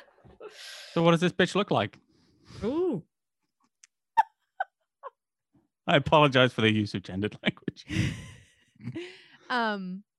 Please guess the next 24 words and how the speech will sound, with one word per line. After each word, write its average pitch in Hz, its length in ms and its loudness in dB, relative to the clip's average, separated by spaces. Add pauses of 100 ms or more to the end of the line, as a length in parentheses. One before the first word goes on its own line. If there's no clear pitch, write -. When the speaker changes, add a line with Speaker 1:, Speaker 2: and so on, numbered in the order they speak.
(560)
Speaker 3:
you 247 160 -4
notice, 294 420 -4
like, 202 180 -8
why 220 360 -2
he 220 120 -10
struck 180 300 -14
up 175 120 -16
a 165 40 -20
conversation 156 760 -14
with 156 180 -16
her. 147 300 -16 (200)
There's, 185 240 -8
like, 175 280 -10
a, 156 340 -10 (220)
there's 185 160 -18
something 214 640 -12
on 180 180 -8
her 160 160 -12
bag 151 500 -10 (220)
that 165 100 -10
he's, 170 200 -14
like, 160 180 -14
pointing 151 400 -12
to 151 300 -14